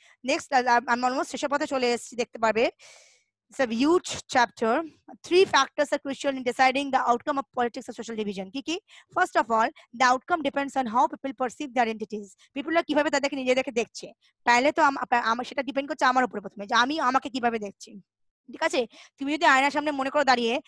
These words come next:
যে, "আমি বিশ্বসুন্দরী, I am the Miss World of this world," then it's very fine. You are most welcome to think about that.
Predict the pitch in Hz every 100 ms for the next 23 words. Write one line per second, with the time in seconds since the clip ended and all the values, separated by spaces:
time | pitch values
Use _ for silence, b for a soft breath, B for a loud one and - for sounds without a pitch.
0 | b 247 262 247 - 311 294 269 254 226
1 | 294 b b 233 254 254 294 247 269 269
2 | 233 247 220 208 294 - _ - 311 359
3 | 311 359 - 277 262 277 _ - 254 262
4 | 277 - _ 247 277 302 254 254 269 247
5 | - 240 226 220 226 349 254